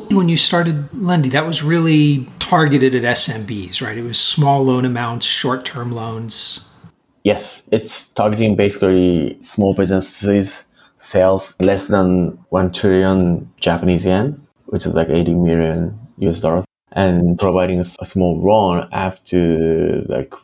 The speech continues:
Speaker 2: five million yen. Um, we are using the online data, including online accounting system or, uh, e-commerce cart system like, uh, your sales of the Amazon or Rakuten,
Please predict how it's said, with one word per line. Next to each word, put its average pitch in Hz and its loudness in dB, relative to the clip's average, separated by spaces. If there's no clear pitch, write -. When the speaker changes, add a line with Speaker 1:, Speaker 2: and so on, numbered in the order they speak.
Speaker 2:
five 85 0
million 76 -4
yen. 85 -2
Um, 85 -2
we 107 4
are 101 4
using 98 2
the 90 4
online 95 0
data, 92 2
including 87 0
online 87 0
accounting 87 -4
system 127 -2
or, 82 2
uh, 65 -2
e-commerce 90 0
cart - -4
system 90 -2
like, 80 -2
uh, 78 0
your 82 0
sales 80 -2
of 82 -4
the - -8
Amazon 90 0
or 80 -4
Rakuten, 113 -2